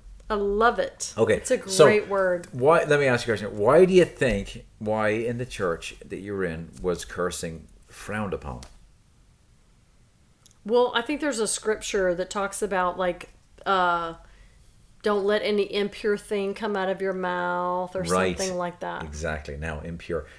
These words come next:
Speaker 2: So that's an English word, of course. So I did the little digging around there, and, and the, the Greek word, which I don't remember, um, doesn't matter actually what it, what it says, 'cause no one probably speaks Greek. Well, maybe a few. Anyway, it says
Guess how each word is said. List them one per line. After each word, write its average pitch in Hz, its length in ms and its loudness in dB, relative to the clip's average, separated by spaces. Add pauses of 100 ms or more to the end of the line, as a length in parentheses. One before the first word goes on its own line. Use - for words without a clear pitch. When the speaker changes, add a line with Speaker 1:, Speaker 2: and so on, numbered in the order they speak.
Speaker 2:
So - 140 -4
that's 87 120 -4
an 90 60 -4
English 80 280 -6
word, 73 140 -4
of 69 60 -10
course. 73 300 -8
So 87 140 -4
I 90 40 0
did 104 300 -6
the 98 80 -8
little 90 300 -6
digging 92 380 0
around 87 360 -2
there, 80 180 -4
and, 80 120 -8
and 78 200 -10
the, 78 200 -10
the 85 100 -4
Greek 87 340 -6
word, 80 180 -2
which 78 200 -8
I 73 240 -6
don't - 180 -10
remember, 76 520 -8 (720)
um, 80 380 -8 (200)
doesn't 73 300 -6
matter 73 320 -4
actually 71 340 -10
what 69 80 -10
it, 65 140 -14 (220)
what 78 300 -14 (100)
it - 120 -18
says, 76 260 -10
'cause 78 140 -16
no 82 140 -10
one 78 160 -10 (180)
probably 76 220 -10
speaks - 300 -14
Greek. 76 420 -8 (180)
Well, 208 100 -6
maybe 240 220 4
a 143 40 6
few. 123 240 6 (200)
Anyway, 165 240 6 (280)
it 151 140 4
says 143 460 0